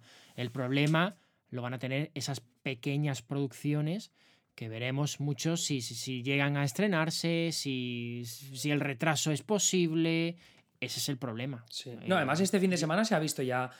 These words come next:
Speaker 2: el, el primer, o sea, la primera crisis de la taquilla,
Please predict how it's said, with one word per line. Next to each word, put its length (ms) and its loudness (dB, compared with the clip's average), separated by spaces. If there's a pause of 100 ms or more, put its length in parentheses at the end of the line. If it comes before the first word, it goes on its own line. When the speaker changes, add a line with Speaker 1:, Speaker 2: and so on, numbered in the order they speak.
(260)
Speaker 2:
el, 280 2
el 280 2
primer, 560 -2 (100)
o 60 -14
sea, 140 -4
la 100 0
primera 340 2
crisis 320 0
de 80 0
la 120 2
taquilla, 580 -2